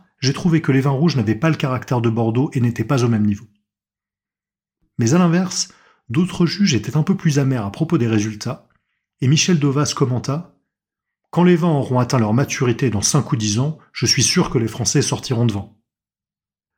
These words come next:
Odette Kahn, de la Revue du Vin de France, ajouta que « c'était un faux test parce que les Californiens essayaient bien trop d'imiter les vins français. »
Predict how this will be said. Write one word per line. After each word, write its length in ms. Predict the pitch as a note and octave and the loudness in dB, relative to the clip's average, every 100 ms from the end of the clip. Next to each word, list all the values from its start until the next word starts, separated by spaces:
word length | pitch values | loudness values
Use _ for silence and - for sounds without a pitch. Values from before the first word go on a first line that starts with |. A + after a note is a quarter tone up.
| _ _ _ _ _ - | _ _ _ _ _ -2
Odette 340 | E3 E3 - | 0 0 0
Kahn, 400 | C#3+ B2 A#2 G#2 | -2 0 0 -2
de 100 | A#2+ | 0
la 120 | A#2+ B2 | 0 2
Revue 260 | D3+ D3+ | 0 0
du 100 | D3+ | 0
Vin 140 | C#3 C3+ | 2 0
de 40 | |
France, 600 | - D3 E3+ E3 - - | -2 -2 0 0 -4 -6
ajouta 460 | - C3 C#3+ - E3 | -2 0 0 -2 -4
que « 340 | E3 A#2 G2+ - _ _ _ _ | -2 -4 -4 -10 _ _ _ _
c'était 380 | - D#3 D3+ - | -2 -2 -2 -4
un 40 | |
faux 220 | - - | -4 -2
test 640 | F#3 D3+ F3 - - - _ | 0 0 0 -2 -4 -20 _
parce 160 | C3+ - | -4 0
que 100 | B2+ | 0
les 100 | A2+ | 2
Californiens 580 | D3+ D3 - C3+ C#3+ D#3 | 2 0 0 2 2 2
essayaient 340 | - G#2 G2 | 0 0 -2
bien 260 | G2 C#3+ C3+ | 0 0 -2
trop 240 | - D#3+ | 0 0
d'imiter 320 | A2+ A2+ A#2 | 2 0 2
les 80 | A#2 | 0
vins 120 | A2+ | 0
français. » 540 | A2 C3 - A2 - | -4 -4 -6 -8 -12